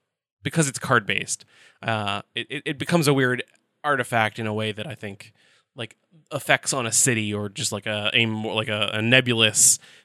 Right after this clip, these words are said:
uh, N P C showing up that somebody else knows and the G M knows that they know it.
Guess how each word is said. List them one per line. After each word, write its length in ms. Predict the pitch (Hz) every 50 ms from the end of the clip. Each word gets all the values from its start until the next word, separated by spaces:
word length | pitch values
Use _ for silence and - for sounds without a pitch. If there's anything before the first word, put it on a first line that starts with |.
| _ -
uh, 320 | 135 117 110 107 104 110 -
N 140 | 135 127 117
P 120 | 117 110 104
C 220 | - 127 123 113 101
showing 320 | - 123 113 110 107 107
up 160 | 104 104 101
that 140 | 107 107 -
somebody 380 | - - 131 120 117 113 110 107
else 320 | 104 107 107 110 - -
knows 520 | 113 107 107 104 101 101 101 104 110 113
and 160 | 113 113 110 110
the 40 |
G 200 | 107 113 117 117
M 160 | 110 104 107 104
knows 260 | 123 117 110 120 117
that 100 | 98 -
they 120 | - 101 101
know 240 | 101 101 98 95
it. 220 | 95 101 - -